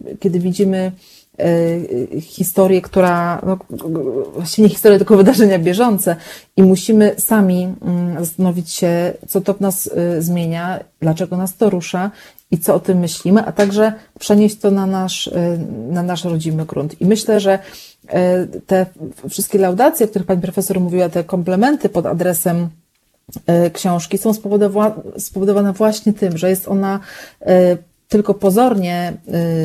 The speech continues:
y, odnosi się do Kanady i do odległych od nas geograficznie i historycznie wydarzeń,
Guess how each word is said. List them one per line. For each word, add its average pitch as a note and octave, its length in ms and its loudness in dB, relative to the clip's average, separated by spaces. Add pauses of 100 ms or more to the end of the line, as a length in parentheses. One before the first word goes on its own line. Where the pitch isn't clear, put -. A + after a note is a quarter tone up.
(180)
y, - 80 -6
odnosi F#3 340 -2
się F#3 120 0
do F3 120 0
Kanady F#3 420 0
i D3+ 80 -2
do D#3+ 120 -2
odległych E3+ 720 0
od E3+ 180 0
nas F3+ 160 -2
geograficznie F3 840 -2
i D#3+ 40 -6
historycznie F3 640 -2
wydarzeń, E3+ 500 -2